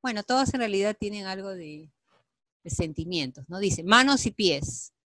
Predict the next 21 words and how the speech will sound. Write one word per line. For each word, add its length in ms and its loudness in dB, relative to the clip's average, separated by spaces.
A 120 10
ver, 100 8
le 80 6
voy 160 10
a 80 8
pedir 320 8
que 100 8
me 120 6
ayude 280 6
a 60 4
leer. 320 2
Vamos 320 4
con 540 2
Estercita, 520 0
a 60 4
ver. 200 0
Estercita, 560 4
léeme 320 4
el, 160 2
la 160 2
primera, 800 -2